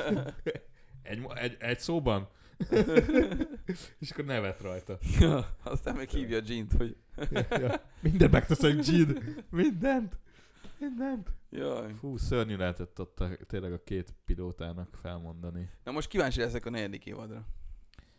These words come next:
Speaker 1: Meddig lesz amúgy ez?
Speaker 2: Hát amíg van
Speaker 1: Jó.
Speaker 2: benne pénz.
Speaker 1: Jó.
Speaker 2: Márpedig az emberek szerintem csak egyre többen nézik.
Speaker 1: Mhm. Meg hát ugye Chase Careynek ez volt annó a, a vágya, hogy közelebb hozni a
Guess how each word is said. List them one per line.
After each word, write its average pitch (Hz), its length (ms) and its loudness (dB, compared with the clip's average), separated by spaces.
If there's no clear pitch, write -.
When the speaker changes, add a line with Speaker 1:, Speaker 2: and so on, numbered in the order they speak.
Speaker 1:
Meddig - 300 -8
lesz 95 280 -6
amúgy 90 300 -8
ez? 87 300 -8
Speaker 2:
Hát - 120 -16
amíg 113 180 -10
van 110 120 -8
Speaker 1:
Jó. 98 60 -8
Speaker 2:
benne 98 220 -10
pénz. 98 360 -14
Speaker 1:
Jó. 98 60 -20
Speaker 2:
Márpedig 104 400 -10
az 117 60 -8
emberek 117 300 -6
szerintem 113 260 -10
csak 110 160 -12
egyre 120 200 -8
többen 107 320 -8
nézik. 107 460 -16
Speaker 1:
Mhm. 107 120 -12
Meg 117 180 -4
hát 120 160 0
ugye 117 180 0
Chase 110 340 0
Careynek 104 400 -4
ez 98 160 -2
volt 87 260 -4
annó 92 300 -4
a, 90 300 -6
a 90 80 -8
vágya, 90 400 -4
hogy 90 200 -6
közelebb 87 400 -6
hozni 85 300 -8
a 85 60 -10